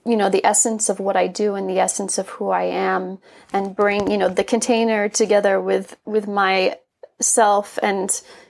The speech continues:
you know, create a flexible container, um, but also maintain what it means to be a coach, that people will see me and see what I do and be like, "Oh yeah, that's definitely a coach." Um, so it's, it's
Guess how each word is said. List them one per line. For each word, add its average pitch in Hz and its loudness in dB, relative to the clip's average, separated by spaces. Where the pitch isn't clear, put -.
you 208 -2
know, 202 2
create 214 2
a 220 2
flexible 226 2
container, 202 -2
um, 190 0
but 208 0
also 196 2
maintain 202 -2
what 196 4
it - 0
means 190 -2
to 226 2
be 185 -2
a 180 0
coach, - -2
that - 0
people 190 0
will 180 2
see 190 0
me 185 -2
and 175 -4
see 240 2
what 202 0
I 185 4
do 196 2
and 190 -2
be 180 4
like, 170 0
"Oh 185 2
yeah, 180 2
that's - 0
definitely - -2
a - -6
coach." - -2
Um, 196 2
so 208 2
it's, 202 0
it's - 2